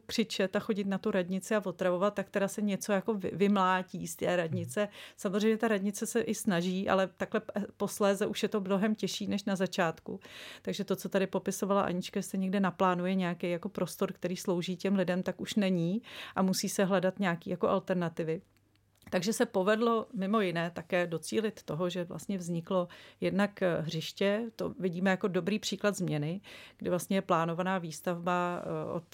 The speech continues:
Speaker 1: developera Metrostav, taky kousek od Rokytky. My s ní úplně v pohodě nejsme, protože tam jsou plánované nějaké jako vysoké domy přímo u řeky, ale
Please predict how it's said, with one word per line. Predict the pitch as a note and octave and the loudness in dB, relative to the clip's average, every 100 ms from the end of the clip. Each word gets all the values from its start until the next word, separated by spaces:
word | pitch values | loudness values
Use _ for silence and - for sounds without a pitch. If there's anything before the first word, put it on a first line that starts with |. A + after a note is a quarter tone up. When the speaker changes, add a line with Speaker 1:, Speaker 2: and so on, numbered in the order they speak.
| F3 D#3+ | -4 -2
Speaker 1:
developera | E3 F3 E3+ F#3+ F#3 | -2 -2 0 2 0
Metrostav, | D3+ D3 F#3 F3+ G3 F#3+ - | -2 -4 -6 -2 -2 -4 -6
taky | D3+ D#3+ | -8 -6
kousek | - F3 G3 F3+ | -4 -4 -4 -4
od | F3+ | -2
Rokytky. | F#3 G3 G3 - F#3 - - - | -2 -4 -6 -6 -8 -8 -20 -10
My | G#3 | -6
s | - | -2
ní | G#3+ G#3 - | 2 2 0
úplně | G3 A3 G3+ | 0 2 2
v | |
pohodě | - G3 G3 | 2 0 2
nejsme, | F3 D3 - A3 | 0 -2 0 0
protože | G#3+ F#3 F3+ F3 | 0 -4 -6 -6
tam | F3+ E3+ | -6 -6
jsou | - | -6
plánované | F3 F3 E3+ E3+ F3 F3 | -2 0 0 0 -2 -2
nějaké | E3+ E3+ | -2 -2
jako | F3+ F3+ | -2 -2
vysoké | E3 - F3+ G3 | -4 -4 -2 0
domy | E3+ D#3+ F3+ - | 2 2 0 -4
přímo | - G3 F#3 | -6 -4 -2
u | - | -2
řeky, | E3 F3 G#3 A3 - - - - | -2 -2 -2 -4 -8 -20 -20 -6
ale | - F#3+ A3+ | 2 4 4